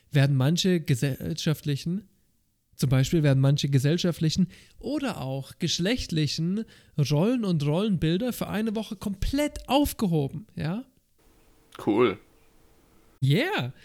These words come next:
Speaker 1: da haben zum Beispiel manchmal Sklaven und Herren am gleichen Tisch gegessen, was natürlich normalerweise ein komplettes Tabu war, also das kannst du dir überhaupt gar nicht vorstellen. Aber zur Saturnalia war das okay.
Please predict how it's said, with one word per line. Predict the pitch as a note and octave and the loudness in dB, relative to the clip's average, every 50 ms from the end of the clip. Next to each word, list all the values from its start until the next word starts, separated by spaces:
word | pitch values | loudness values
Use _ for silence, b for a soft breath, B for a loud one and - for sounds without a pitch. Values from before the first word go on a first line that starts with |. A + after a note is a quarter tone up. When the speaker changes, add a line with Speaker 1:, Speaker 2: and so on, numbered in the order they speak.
| B B B B | B B B B
Speaker 1:
da | - C#3 A2+ | -6 -4 -2
haben | B2+ C#3 E3 | 0 0 -2
zum | F3+ - B3 E3+ | -2 -2 -2 -4
Beispiel | C#3 C#3 C#3+ D#3+ - - G3+ D#3+ | -2 -2 -2 -4 -4 -2 -2 -2
manchmal | D3 D3+ E3 - F3+ F3 D#3+ | -2 -2 -2 -2 -2 -2 -2
Sklaven | - - - - B2+ A2+ A2+ A#2+ B2+ B2+ C3+ G#3 A3+ A3+ b b b b | -2 -4 -4 -4 -4 -4 -4 -4 -4 -4 -4 -6 -6 -8 b b b b
und | - F3+ F3+ A#3 B3 B3 - - | -2 0 2 2 2 2 0 0
Herren | C3 B2+ B2+ B2+ B2 B2 C#3+ C#3+ F3+ A3 C4 - B B B B | 0 2 0 0 0 0 -2 -2 -2 -2 -4 -8 B B B B
am | B - C#3+ C#3+ C3+ | B 0 2 2 2
gleichen | - C3 A#2+ C3 B2+ F3+ F#3 E3 | 2 0 0 0 2 2 0 2
Tisch | - B3+ C4+ - - | 4 4 4 2 2
gegessen, | - F3+ C3+ C3+ B2 A#2+ - - A#2+ A#2 A2+ A2+ B B B B B B B | 0 0 2 2 2 2 2 0 -2 -2 -2 -4 B B B B B B B
was | - C#3 C#3+ - - | 0 0 0 0 0
natürlich | D3 C3 A#2+ - D3+ D3+ D3 - | 0 0 0 0 0 0 0 0
normalerweise | C#3 C3+ C3+ C#3 C#3+ C#3+ C#3+ C#3 C3+ C3+ C#3 | -2 -2 0 0 0 0 0 0 0 0 0
ein | C#3 C#3 C3+ | 0 -2 0
komplettes | - C#3+ C#3 - C#3+ E3 E3+ - E3+ C#3 - | 0 -2 0 2 2 2 2 2 2 0 2
Tabu | - C#3 C3 B2 D#3 G#3 A#3+ G3+ D3 | 2 4 8 8 10 10 8 6 4
war, | C3+ B2+ B2 - | 2 0 0 -2
also | D3 D3 D3 | -4 -6 -4
das | C#3 C3+ - | -6 -6 -4
kannst | - D3 D3 - | -2 -2 -2 -2
du | D3+ | -2
dir | D3+ D3 | -2 0
überhaupt | C3+ C#3 C#3+ C#3 - | 0 0 0 0 0
gar | D3+ C#3+ C#3 | -2 0 0
nicht | C#3+ C3+ - | 0 -2 -2
vorstellen. | - F3+ G#3+ B3 - - - C#3 C3 - - E3 - b b b b b b b b | -2 -2 -2 -2 -4 -4 -4 -4 -4 -4 -6 -8 -10 b b b b b b b b
Aber | D3 C#3+ D3 C#3 | 0 0 0 0
zur | - F3 F3 | 0 0 -2
Saturnalia | D3+ D#3+ D#3+ - - C3+ A#2+ A2+ A2+ B2 C3 D3 D3 E3+ F#3+ G#3 A3+ - b b b b b b | 0 0 -2 -2 -2 -2 -2 -2 -2 -2 -2 -2 -4 -4 -4 -6 -8 -10 b b b b b b
war | D3+ C3+ C#3 | -2 0 0
das | D3 - G#3 | 0 -2 -4
okay. | G#3+ - - F#3+ - - C#3+ | -4 -4 -2 -4 -4 -4 -8